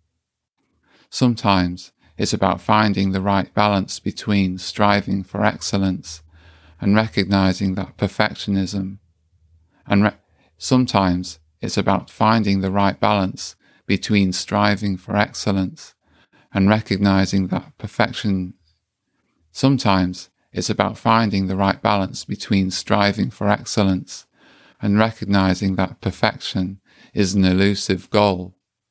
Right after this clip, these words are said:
In the next segment, we'll explore more strategies and techniques that can help you on your journey to overcome perfectionism.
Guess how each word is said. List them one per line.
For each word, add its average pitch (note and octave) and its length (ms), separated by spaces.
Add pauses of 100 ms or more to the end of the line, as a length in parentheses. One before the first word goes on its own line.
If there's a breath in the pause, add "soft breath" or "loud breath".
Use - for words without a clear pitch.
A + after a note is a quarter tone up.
(580)
In B2+ 80
the B2 80
next C3+ 300
segment, G2+ 720 (440)
we'll G#2+ 200
explore A2+ 560
more G2 220
strategies G2+ 960
and G#2 180
techniques - 840 (340 soft breath)
that F#2+ 200
can G#2 120
help G2+ 320
you G#2+ 260
on G2 140
your G#2 220
journey G2 520 (440 soft breath)
to G#2+ 180
overcome G2 560
perfectionism. G2 1080